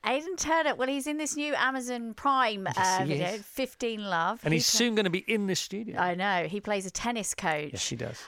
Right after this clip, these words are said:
Speaker 1: Um, bit of a creepy one, though.
Speaker 2: Bit of a creepy one, very creepy one.
Speaker 1: Yes. So,
Speaker 2: Guess
Speaker 1: so it's, it's not quite Poldark.
Speaker 2: No, it's not. But it's still Aidan Turner.
Speaker 1: <laughs> It's still Aidan Turner. Um,
Speaker 2: And he'll
Speaker 1: and
Speaker 2: be in.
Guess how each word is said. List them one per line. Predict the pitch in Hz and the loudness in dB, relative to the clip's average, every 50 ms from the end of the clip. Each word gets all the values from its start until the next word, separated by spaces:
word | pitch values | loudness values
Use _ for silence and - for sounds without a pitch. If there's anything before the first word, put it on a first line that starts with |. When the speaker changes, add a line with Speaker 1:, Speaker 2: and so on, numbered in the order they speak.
| - - | -10 -4
Speaker 1:
Um, | - 180 180 180 180 185 185 190 185 175 - - - - - _ | 0 2 2 2 0 0 -2 -4 -6 -8 -10 -16 -20 -20 -12 _
bit | - 202 | -8 -6
of | 254 311 | -6 -6
a | 302 | -6
creepy | - - - - 175 180 233 226 - - 254 | -6 -8 -6 -4 -4 -4 -4 -6 -6 -6 -4
one, | 214 190 165 156 160 160 | -2 0 0 0 -2 -2
though. | 151 147 147 151 151 | -4 -2 -2 0 2
Speaker 2:
Bit | 151 185 247 | 2 4 4
of | 269 202 | 2 0
a | 160 | 0
creepy | - - 147 127 143 | 0 0 0 2 2
one, | 151 151 | 0 0
very | 131 127 175 208 220 190 156 - | 0 2 2 2 2 0 -2 -2
creepy | - - 135 120 - - 123 | -2 -2 -4 -4 -4 -4 -6
one. | 117 120 120 | -4 -4 -4
Speaker 1:
Yes. | - 139 139 - - - - - - - | -4 -4 -6 -6 -8 -8 -8 -8 -6 -2
So, | - 208 | 2 2
Speaker 2:
Guess | 202 208 202 196 - - - - - - - - | 2 2 2 0 -2 -6 -10 -12 -14 -16 -16 -10
Speaker 1:
so | - - 226 220 | -4 0 0 0
it's, | 214 208 - - | 0 -2 -2 -4
it's | 233 240 - - | -4 -4 -4 -2
not | 254 269 285 277 - | 0 2 2 2 0
quite | - - 247 214 - | 0 2 2 2 0
Poldark. | - - 202 185 175 165 170 147 - - - - - - - _ _ - | 0 0 0 0 0 -2 -2 -4 -4 -4 -6 -10 -14 -18 -20 _ _ 0
Speaker 2:
No, | 165 165 156 | 2 2 4
it's | 160 - - - | 4 2 2 2
not. | 180 147 - - - - 370 - - | 4 2 2 0 -2 -2 0 2 4
But | 185 | 4
it's | - 160 | 4 4
still | - - 247 240 220 | 4 4 6 6 6
Aidan | 202 190 156 156 | 4 4 0 -2
Turner. | 139 - 180 160 131 117 101 - - | 0 2 2 2 2 -2 -6 -10 -12
Speaker 1:
<laughs> | 247 | -8
It's | - 233 240 - | -6 -6 -4 -4
still | - - - 294 285 285 | -6 -2 0 2 4 4
Aidan | 254 240 220 214 202 190 | 2 2 0 -2 -6 -4
Turner. | - 202 180 170 160 160 165 160 160 165 170 - - - - _ - | -2 0 0 2 0 0 0 0 0 -2 -4 -8 -12 -20 -14 _ -2
Um, | 180 170 170 170 170 170 170 170 170 175 | 0 0 2 2 2 0 -2 -2 -4 0
Speaker 2:
And | 170 143 135 | 2 4 4
he'll | 175 185 175 | 6 6 4
Speaker 1:
and | 175 | 4
Speaker 2:
be | 185 175 165 | 4 4 4
in. | 131 98 - | 2 0 -4